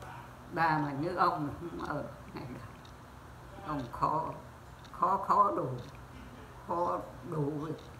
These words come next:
Đi, à, đi bùa hai trăm ruộng ở trong rú, ở trong rú trong mình. Thì, à, nó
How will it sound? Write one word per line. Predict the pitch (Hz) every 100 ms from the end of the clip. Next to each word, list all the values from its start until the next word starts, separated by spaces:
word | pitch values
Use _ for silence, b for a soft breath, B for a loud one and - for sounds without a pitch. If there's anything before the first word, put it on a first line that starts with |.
| - - - - -
Đi, | 180 180
à, | 175 170
đi | 202
bùa | 185 175 170 165 156 139 - - - - - - - - - - - - - - - - - - -
hai | - 170 208 208
trăm | 214 -
ruộng | 190 190 156
ở | 156
trong | 175 175 147
rú, | 156 185 196 - 151
ở | -
trong | 180 175
rú | 180 196
trong | 190 185
mình. | 160 156 - - - - - - - - - - -
Thì, | 175
à, | 151 147 139 117 - - - - - - - - - - - - - - - - - -
nó | 165